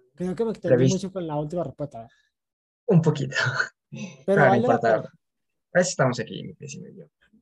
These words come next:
Speaker 1: Pero vale la
Speaker 2: Bueno,
Speaker 1: pena, ¿no?
Speaker 2: sí.
Speaker 1: Siento yo que vale la pena. Para aclarar
Speaker 2: Bueno.
Speaker 1: lo que es una figura pública de una persona anónima, por así decirlo.
Speaker 2: Sí, por así decirlo. Bueno,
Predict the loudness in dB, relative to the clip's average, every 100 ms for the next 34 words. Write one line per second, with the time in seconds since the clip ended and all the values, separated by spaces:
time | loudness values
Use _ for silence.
0 | _ -4 -2 0 0 0 -4 -6 -10 -14
1 | _ _ -18 -8 0 0 0 -4 -10 -14
2 | _ _ _ _ -8 -6 -4 -4 -8 -14
3 | -20 _ _ _ _ _ _ -14 -6 -6
4 | -2 0 2 0 -2 -14 _ _ _ -4
5 | -2 -2 -2 -2 -2 -4 -2 -2 -2 -2
6 | 0 0 -2 -4 -6 -8 -10 -12 -10 -14
7 | _ _ _ _ _ _ _ -8 -4 -2
8 | -4 -6 -8 -8 -6 -4 -6 -6 -8 -12
9 | -16 _ _ _ _ _ _ _ _ _
10 | _ 0 2 4 2 0 -2 -2 -6 -6
11 | -6 -4 -4 -2 2 2 2 0